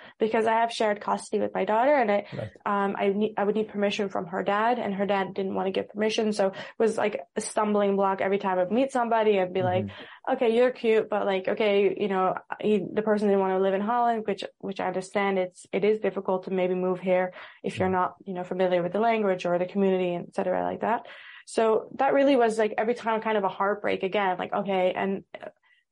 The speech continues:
Speaker 1: kind of getting hopeless in a way, like, "Okay, I'm never gonna be able to find anybody unless Hashem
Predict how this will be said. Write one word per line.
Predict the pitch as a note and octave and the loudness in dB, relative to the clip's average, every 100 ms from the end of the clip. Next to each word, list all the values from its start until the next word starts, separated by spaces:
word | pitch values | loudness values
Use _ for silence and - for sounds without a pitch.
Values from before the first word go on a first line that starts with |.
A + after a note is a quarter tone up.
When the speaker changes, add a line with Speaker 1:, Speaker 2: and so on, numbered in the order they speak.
| _ _ _ _ _ _ - | _ _ _ _ _ _ -14
Speaker 1:
kind | - A#3+ | -4 0
of | A#3+ | 2
getting | A3+ A3 | 2 0
hopeless | F3 G#3+ G#3+ G#3 G3+ | 2 0 2 0 0
in | G3+ | 0
a | G3 | 0
way, | F#3+ | 2
like, | F#3+ | 2
"Okay, | G#3+ G#3+ | -2 0
I'm | A3 G3+ G3+ | 0 2 0
never | G#3 | 2
gonna | A3+ A3 | 2 4
be | G#3+ | 4
able | G#3 | 2
to | G#3 | 0
find | G3 G3+ G3 | -2 0 2
anybody | G3 F#3 F#3+ G3 | 0 0 2 0
unless | F#3+ F#3+ G#3+ G#3+ - | 0 0 -2 -4 -6
Hashem | F3+ - G3 G#3+ C4 | -6 -2 0 0 -4